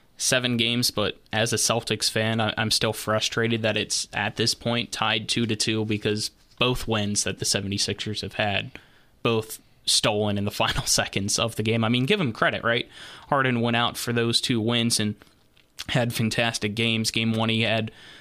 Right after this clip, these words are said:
forty-five points to conter-, or to carry, excuse me, uh, Philly to that first win without Embiid, and then yesterday going out having forty-two points, uh, having the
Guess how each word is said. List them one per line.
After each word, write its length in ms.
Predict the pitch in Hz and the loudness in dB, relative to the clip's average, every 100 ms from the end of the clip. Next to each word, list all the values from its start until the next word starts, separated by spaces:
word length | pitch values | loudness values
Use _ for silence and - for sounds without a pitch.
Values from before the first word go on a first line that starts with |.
| - | -20
forty-five 720 | - - 143 117 120 113 113 | -12 -2 0 0 0 0 -2
points 340 | - 120 120 - | -4 0 0 0
to 120 | 110 | -2
conter-, 520 | - 117 120 117 127 - - | -2 0 0 0 -2 -6 -2
or 220 | 117 110 | 0 0
to 380 | 110 - 113 110 - - | -2 0 2 0 -4 -2
carry, 340 | 135 117 107 | 0 2 0
excuse 380 | 107 - 113 120 | 0 0 0 0
me, 180 | 113 110 | 0 2
uh, 240 | 107 104 - - | 2 0 -6 -16
Philly 400 | - 120 117 110 | -4 0 0 0
to 220 | 110 107 - - - - _ | 0 -2 -6 -20 -20 -20 _
that 180 | 127 110 | -2 -2
first 420 | - 123 117 - | -2 -2 0 0
win 280 | 117 117 117 | 0 0 2
without 360 | 113 - 117 117 | 0 0 0 0
Embiid, 440 | 110 110 113 117 | 0 0 0 0
and 120 | 110 | 0
then 280 | 110 107 101 - _ _ _ _ _ - - | 0 -2 -4 -8 _ _ _ _ _ -20 -4
yesterday 600 | 120 117 - 123 110 110 | 0 0 2 2 2 2
going 300 | 113 113 110 | 2 2 2
out 220 | 110 107 | 0 0
having 420 | 120 113 110 107 - - - - - | 0 -2 -2 -4 -8 -18 -20 -20 -16
forty-two 640 | - 135 127 110 - 123 | -4 0 0 2 0 0
points, 600 | 117 - 113 110 110 - | 0 0 0 2 0 2
uh, 200 | 110 104 | 2 2
having 440 | 104 113 113 113 110 | 2 2 2 0 2
the 360 | 110 107 104 | 2 2 0